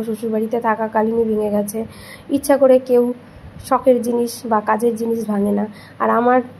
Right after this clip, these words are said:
লাইফের প্রত্যেকটা জিনিস আমার কাছে খুব মূল্যবান, খুব গুরুত্ববান, গুরুত্বপূর্ণ, <laughs> গুরুত্ববান বলছি।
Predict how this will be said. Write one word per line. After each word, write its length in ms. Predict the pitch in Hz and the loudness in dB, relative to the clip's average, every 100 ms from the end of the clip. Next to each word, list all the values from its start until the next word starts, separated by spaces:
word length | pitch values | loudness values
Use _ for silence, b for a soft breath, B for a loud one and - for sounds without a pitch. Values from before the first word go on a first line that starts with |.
| - | -4
লাইফের 420 | 240 240 247 254 | -2 0 2 0
প্রত্যেকটা 480 | - 262 - 285 285 | 2 0 2 2 4
জিনিস 260 | 240 240 247 | 2 2 0
আমার 200 | 233 214 | 0 0
কাছে 180 | 220 233 | 0 -4
খুব 200 | 233 - 240 | -4 -2 0
মূল্যবান, 480 | 226 226 226 226 233 | 0 2 2 2 0
খুব 180 | 226 220 | -2 -6
গুরুত্ববান, 520 | 214 214 - 226 214 214 214 B B B B B B - - - - | -4 -4 -2 -2 -2 -4 -6 B B B B B B -20 -20 -20 -6
গুরুত্বপূর্ণ, 680 | 233 294 - 311 - 220 214 214 294 320 | 2 2 2 -2 0 2 6 6 4 2
<laughs> 320 | - - 311 | -2 2 6
গুরুত্ববান 580 | 277 269 254 277 262 247 277 | 8 6 4 2 4 4 4
বলছি। 400 | 269 247 240 - | 4 4 4 -6